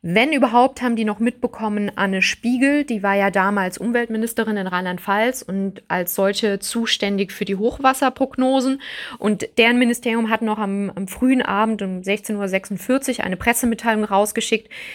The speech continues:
in der stand, es drohe kein Extremhochwasser und darüber hinaus, das Land sei auf solche Hochwasserereignisse gut vorbereitet, was,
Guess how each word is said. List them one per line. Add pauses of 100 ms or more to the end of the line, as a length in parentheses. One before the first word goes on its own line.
(100)
in
der
stand,
es
drohe
kein
Extremhochwasser (380)
und
darüber
hinaus, (260)
das
Land
sei
auf
solche
Hochwasserereignisse
gut
vorbereitet, (320)
was,